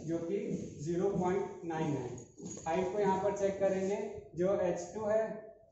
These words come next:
अ, सॉरी मरकरी के लिए लिख रहे हैं, तो हमारा मरकरी का यहाँ पर आएगा थर्टीन पॉइंट सिक्स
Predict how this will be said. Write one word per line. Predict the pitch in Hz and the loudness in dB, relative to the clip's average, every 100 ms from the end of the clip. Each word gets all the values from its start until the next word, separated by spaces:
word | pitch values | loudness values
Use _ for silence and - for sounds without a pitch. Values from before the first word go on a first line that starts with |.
| _ | _
अ, | 160 151 151 | 0 4 2
सॉरी | 151 170 165 | 2 0 2
मरकरी | 165 165 185 208 | 0 2 2 2
के | 220 | -2
लिए | 214 202 | -2 0
लिख | 202 196 | 0 0
रहे | |
हैं, | 170 | 0
तो | 175 | 2
हमारा | 185 180 196 | 4 4 4
मरकरी | 185 170 160 185 214 | 4 4 2 0 2
का | 208 | 2
यहाँ | 185 180 | 2 2
पर | 190 | 0
आएगा | 180 170 175 - - - | 2 2 2 0 -4 -4
थर्टीन | - 170 170 170 214 220 175 | 0 2 2 2 -2 0 2
पॉइंट | 180 170 | 4 2
सिक्स | - 208 214 - - | 0 -2 -2 -4 -8